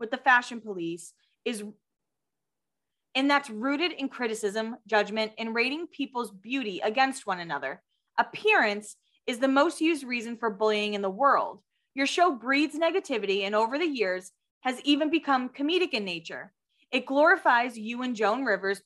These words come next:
pointing in the cameras, laughing, and making jokes about artists and celebrities as if we're zoo animals. What about your body revolution? It used to make me truly sad when I would hear people talk about your weight when you were young, as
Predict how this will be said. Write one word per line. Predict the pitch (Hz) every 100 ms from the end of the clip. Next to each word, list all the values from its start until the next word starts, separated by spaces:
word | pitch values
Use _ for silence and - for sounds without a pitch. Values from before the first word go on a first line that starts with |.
| -
pointing | 220 220 262
in | 247
the | 269
cameras, | - 214 185 185 196
laughing, | 240 240 240 254 247
and | 220
making | 214 208 214
jokes | 190 247 285 - -
about | 220 202 -
artists | 214 262 302 -
and | 240
celebrities | 220 233 202 190 185 185 - _ _
as | 247 247
if | 311
we're | 302 262
zoo | 185 262 302
animals. | 220 165 147 147 - _ _ _
What | 254
about | 359 381 220
your | 208 311
body | 269 220 196
revolution? | 180 175 170 165 165 170 - _ _ _
It | -
used | 294
to | 320
make | 339 285
me | 311
truly | - 302 302
sad | 285 - 277 302
when | 233
I | 208
would | 196
hear | 202 220
people | 214 233 220
talk | 226 214
about | 214 214
your | 208 202
weight | 240 254
when | 202
you | 196 190
were |
young, | 196 226 196 175 -
as | 202